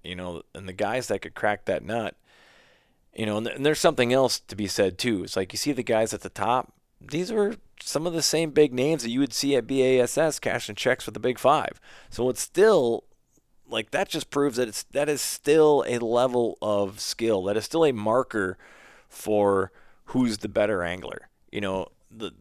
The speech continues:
the detractors of the weigh everything format made it sound like any twelve-year-old off a dock could compete. No, you, you can't. And like I say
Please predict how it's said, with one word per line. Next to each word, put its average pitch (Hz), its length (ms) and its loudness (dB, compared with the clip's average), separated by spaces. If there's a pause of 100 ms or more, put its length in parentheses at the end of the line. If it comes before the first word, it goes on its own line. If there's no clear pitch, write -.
(100)
the 110 140 -4
detractors 117 720 -2
of 104 160 0
the 92 300 0 (680)
weigh 104 300 2
everything 95 840 -2
format 98 720 0 (520)
made 131 240 2
it 127 60 0
sound 117 340 2
like 101 380 -2 (1040)
any 139 200 0
twelve-year-old 113 580 6
off 101 180 2
a 101 60 -4
dock 104 560 0
could - 180 -8
compete. 104 540 -6 (960)
No, 113 400 -2 (200)
you, 98 200 -6 (120)
you 107 160 -12
can't. - 420 -8 (460)
And 107 360 -2 (140)
like 123 380 0
I 135 160 4
say 110 640 2